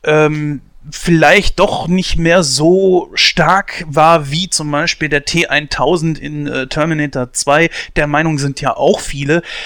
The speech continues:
Aber ich würde einfach mal sagen, wir fangen einfach mal von vorne an. Ich möchte den Julian bitten, erklär uns doch mal kurz in einer kurzen Inhaltsangabe, worum geht's in T drei?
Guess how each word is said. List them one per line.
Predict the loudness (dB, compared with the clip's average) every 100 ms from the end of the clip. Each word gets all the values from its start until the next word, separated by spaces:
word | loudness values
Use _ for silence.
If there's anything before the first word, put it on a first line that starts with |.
| -14 -16 -18 -20 -14 0
Aber | 4 6
ich | 6
würde | 6 4
einfach | 4
mal | 2 2
sagen, | 4 2 2
wir | 2 2
fangen | 0 -2 0
einfach | 0 2 2
mal | 2 2
von | 2 -2 -2
vorne | -2 0 2 2
an. | 2 2 0 -2
Ich | 0 2
möchte | 2 0 -2
den | 2
Julian | 2 4 0 2
bitten, | 0 0 -8 -2
erklär | -2 0 -2 0
uns | -2 -4
doch | -4
mal | -4
kurz | -2 -2 0
in | -2
einer | -2 -2
kurzen | 0 0 -2 -6
Inhaltsangabe, | 0 0 0 -2 -4 -6 -4 2 4 4 2 0
worum | -2 -4
geht's | -2 -2 -2
in | -6 -6
T | -6 -6
drei? | -6 -8